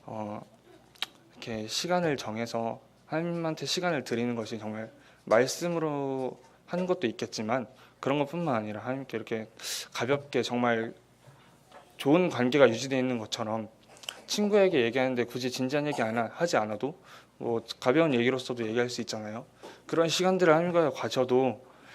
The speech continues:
내가 충분히 위로받을 수 있고, 어, 하나님과의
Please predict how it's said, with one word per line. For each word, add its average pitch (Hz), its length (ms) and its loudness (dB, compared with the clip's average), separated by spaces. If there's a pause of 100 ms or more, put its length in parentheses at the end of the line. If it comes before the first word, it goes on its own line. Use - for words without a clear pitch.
(300)
내가 123 160 2
충분히 170 340 -2
위로받을 131 460 2
수 123 160 -4
있고, 175 340 -10 (800)
어, - 80 -10
하나님과의 127 960 -2